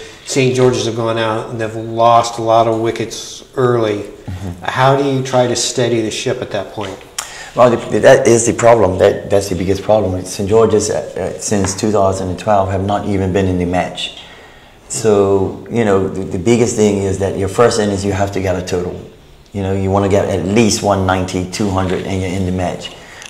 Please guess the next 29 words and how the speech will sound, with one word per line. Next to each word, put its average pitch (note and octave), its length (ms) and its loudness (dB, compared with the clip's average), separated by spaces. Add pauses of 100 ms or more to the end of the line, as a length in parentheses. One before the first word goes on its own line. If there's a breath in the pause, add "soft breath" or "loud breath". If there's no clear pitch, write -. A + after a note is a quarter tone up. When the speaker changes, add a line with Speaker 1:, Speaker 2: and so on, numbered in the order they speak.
Speaker 2:
But G2 180 -2
Somerset G#2+ 440 0
has, F#2+ 160 -2
has F#2+ 280 -4
been G2 160 2
on F#2+ 160 0
top - 480 -2
ever G2 220 0
since F#2+ 420 -6
two G2 140 -6
thousand F#2 380 -4
and F2+ 80 -8
twelve. G#2 440 -4
So G2+ 520 -2 (300 loud breath)
they've - 360 4
had, G2 200 -6
had G2 180 -6
the F#2 80 -12
chance G2 300 -2
to F#2+ 60 -4
dictate F#2+ 520 -2
what D#2 260 -6
goes F#2+ 240 -2
on F#2 220 -4
for F2 120 -8
the F2+ 120 -4
whole F#2 180 -4
two F2+ 160 -8
days. F2+ 480 -8